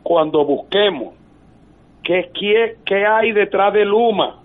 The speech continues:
qué hay detrás del famoso reglamento veinte veinte para flexibilizar el, el, la, el, el, la ley de, de, de uso de permi-, de uso de terreno,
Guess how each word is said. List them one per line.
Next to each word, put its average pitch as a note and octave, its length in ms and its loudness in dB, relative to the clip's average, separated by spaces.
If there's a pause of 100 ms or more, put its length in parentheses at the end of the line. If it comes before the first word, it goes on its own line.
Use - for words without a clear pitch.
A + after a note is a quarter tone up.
(960)
qué E3+ 220 2
hay G#3+ 300 2
detrás G3+ 460 0
del G#3 180 2
famoso G3 500 2
reglamento F3+ 1000 2 (220)
veinte E3 360 2
veinte F#3+ 400 2
para D3 400 2
flexibilizar D#3+ 1080 0 (760)
el, D#3 340 2
el, D3 240 0
la, C#3+ 80 4
el, C#3 420 0
el, C3+ 200 -2
la D#3+ 120 4
ley F#3 220 2
de, E3 400 0
de, C#3 540 0
de C#3+ 80 2
uso F3+ 340 0
de E3+ 100 2
permi-, F3+ 400 -2
de D#3 200 2
uso E3+ 300 0
de F3 100 2
terreno, F3 480 0